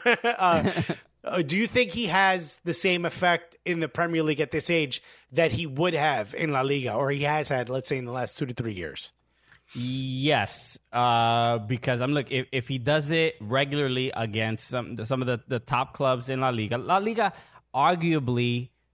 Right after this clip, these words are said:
Speaker 2: has more, like, t-, like, from a technical perspective, and, and the quality from, like, one to ten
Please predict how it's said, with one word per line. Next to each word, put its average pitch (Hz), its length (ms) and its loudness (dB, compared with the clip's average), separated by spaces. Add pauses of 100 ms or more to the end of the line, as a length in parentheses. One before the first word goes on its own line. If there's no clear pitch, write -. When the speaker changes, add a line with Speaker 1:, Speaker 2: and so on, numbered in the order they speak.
Speaker 2:
has 113 880 0 (1160)
more, 151 760 2
like, - 300 0 (920)
t-, - 120 -12
like, 139 300 -2
from 151 160 0
a 139 40 2
technical 175 720 0 (960)
perspective, 123 720 0
and, 123 200 -4
and 127 240 -2
the 131 80 0
quality 175 560 2
from, 143 260 -2
like, 123 220 2
one 143 640 0
to 127 120 -6
ten 190 560 -2